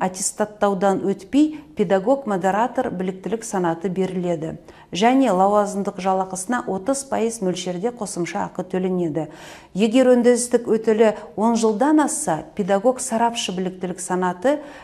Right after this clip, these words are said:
және лауазымдық жалақыдан отыз бес пайыз үстемақы төленеді. Осылайша, осы педагогтерге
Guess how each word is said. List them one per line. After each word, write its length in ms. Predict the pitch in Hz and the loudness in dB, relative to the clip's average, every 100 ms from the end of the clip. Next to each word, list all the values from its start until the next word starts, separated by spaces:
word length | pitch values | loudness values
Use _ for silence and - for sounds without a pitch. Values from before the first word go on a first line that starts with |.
| - | -10
және 440 | 165 202 233 277 | -2 0 2 0
лауазымдық 640 | - 185 196 196 190 196 185 | 2 2 2 0 -2 -6 -2
жалақыдан 640 | 180 180 180 175 233 262 - | 0 0 -2 0 0 0 -6
отыз 260 | 185 - 175 | -8 -8 -4
бес 240 | 247 254 | -4 -4
пайыз 240 | - 226 220 | -2 -4 -4
үстемақы 540 | - - 170 160 165 | -12 -6 -4 -4 -8
төленеді. 680 | 185 175 170 170 160 147 156 - _ - - - - | -10 -8 -2 0 0 -4 -8 -14 _ -20 -20 -12 -4
Осылайша, 600 | 208 240 247 247 311 311 - - - | 0 4 4 6 4 4 0 -14 -2
осы 300 | 208 240 269 | 2 2 2
педагогтерге 920 | 294 226 220 220 226 - 220 196 294 | 0 2 4 2 0 0 0 2 -2